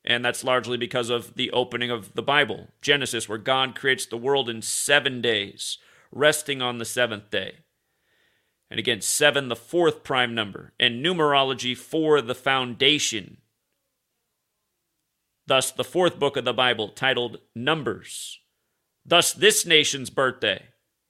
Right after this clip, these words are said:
a nation founded largely by Masons.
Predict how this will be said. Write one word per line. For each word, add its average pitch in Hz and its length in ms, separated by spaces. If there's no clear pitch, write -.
a - 100
nation 143 380
founded 147 560
largely 135 440
by 120 200
Masons. - 800